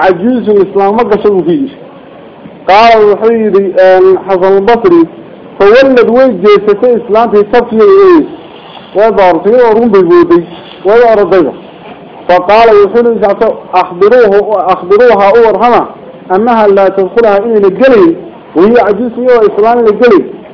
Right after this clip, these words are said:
إن الله تعالى يقول في إن ما إنشأناهن أورني. إن شاء أورتان جدا أصل إن أبور خوجية. فجعلناهن وحنكيا لي أبكار قوة بكاروينا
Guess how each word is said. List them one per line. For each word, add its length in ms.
إن 100
الله 280
تعالى 300
يقول 280
في 600
إن 120
ما 280
إنشأناهن 960
أورني. 640
إن 160
شاء 440
أورتان 540
جدا 280
أصل 500
إن 100
أبور 260
خوجية. 460
فجعلناهن 760
وحنكيا 720
لي 240
أبكار 460
قوة 440
بكاروينا 840